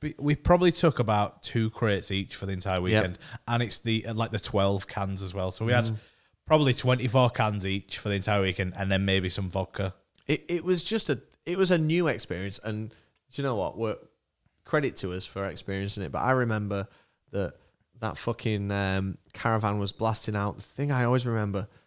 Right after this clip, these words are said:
Speaker 2: was it was playing at, like, four A M,
Speaker 1: Mm.
Speaker 2: and I just couldn't fathom that. Like, why do people not wanna sleep?
Speaker 1: How are
Speaker 2: Obviously,
Speaker 1: people
Speaker 2: now I get it. I'm
Speaker 1: <laughs>
Speaker 2: there,
Speaker 1: How are
Speaker 2: but,
Speaker 1: people
Speaker 2: like,
Speaker 1: up?
Speaker 2: they were playing that song, and it was literally a printer jam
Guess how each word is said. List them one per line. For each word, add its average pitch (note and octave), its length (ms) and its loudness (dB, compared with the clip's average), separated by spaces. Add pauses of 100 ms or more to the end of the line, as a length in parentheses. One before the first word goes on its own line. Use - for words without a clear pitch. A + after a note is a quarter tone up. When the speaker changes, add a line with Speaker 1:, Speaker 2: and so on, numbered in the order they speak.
(240)
Speaker 2:
was G#2+ 120 -6
it A2+ 100 -2
was A#2 100 -6
playing A#2+ 460 0
at, - 180 -4
like, G2 240 -4
four A#2 480 0
A G#2+ 80 2
M, F2+ 280 -2 (220)
Speaker 1:
Mm. F2 160 -2
Speaker 2:
and C3 100 2
I F3+ 60 2
just F#3+ 180 2
couldn't A#2 300 2 (200)
fathom C#3 720 -4 (560)
that. G#2 200 -10
Like, A2 180 -4
why C3 400 0
do C#3+ 120 2
people C3 380 -2
not A2 260 0
wanna A2+ 240 0
sleep? D3 360 4
Speaker 1:
How G#2 100 0
are C3 60 6
Speaker 2:
Obviously, D#3 400 4
Speaker 1:
people G#2+ 100 -2
Speaker 2:
now B2 220 2
I G#2 100 2
get A#2+ 240 2
it. A2+ 120 2
I'm G2+ 260 0
Speaker 1:
<laughs> G2 140 -2
Speaker 2:
there, A#2 440 2
Speaker 1:
How G2+ 280 -2
are F#2 40 0
Speaker 2:
but, B2 160 2
Speaker 1:
people F#2 120 -2
Speaker 2:
like, A2+ 220 4
Speaker 1:
up? D#2+ 80 -12 (500)
Speaker 2:
they B2 160 -2
were D#3 120 6
playing E3 440 4
that C3 180 0
song, D#3+ 440 4
and C#3 80 4
it B2+ 100 -2
was B2 200 0
literally C3 580 4
a G#2 60 2
printer B2 840 2 (480)
jam G2+ 520 2